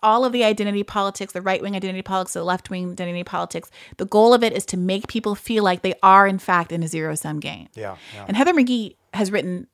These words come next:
Speaker 1: about this beautifully in her book, which I kind of feel like is called Zero Sum or something
Speaker 2: Yeah.
Speaker 1: like that. And we had her on the podcast, and we talked about it, because even though our politics aren't exactly the same,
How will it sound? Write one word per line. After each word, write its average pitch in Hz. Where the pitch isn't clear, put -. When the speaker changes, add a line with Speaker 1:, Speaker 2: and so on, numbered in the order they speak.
Speaker 1:
about 180
this 170
beautifully 185
in 165
her 175
book, 165
which -
I 160
kind 233
of 220
feel 190
like 175
is 160
called 156
Zero 143
Sum -
or -
something 127
Speaker 2:
Yeah. 131
Speaker 1:
like -
that. -
And 202
we 208
had 220
her 220
on 233
the 226
podcast, 175
and -
we 170
talked 214
about 95
it, 107
because 190
even 226
though 220
our 202
politics 185
aren't 175
exactly 165
the 165
same, 185